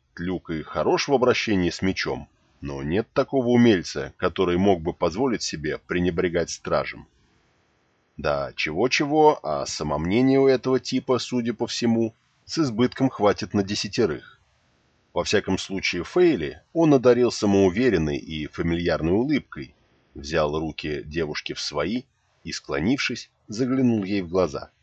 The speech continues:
Фейли слегка покраснела, но ответила ему легким кивком и взглядом, претендовавшим на холодность.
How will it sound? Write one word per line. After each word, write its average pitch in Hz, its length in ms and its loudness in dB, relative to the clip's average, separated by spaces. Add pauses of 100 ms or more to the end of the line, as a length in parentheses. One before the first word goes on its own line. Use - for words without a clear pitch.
(1000)
Фейли 78 300 -2
слегка 78 400 -6
покраснела, - 840 -2 (360)
но 160 220 4
ответила 165 440 2
ему 131 280 6
легким 107 400 2
кивком 120 640 -2 (160)
и 180 80 0
взглядом, 113 760 2
претендовавшим 85 760 0
на 95 80 2
холодность. 65 760 -10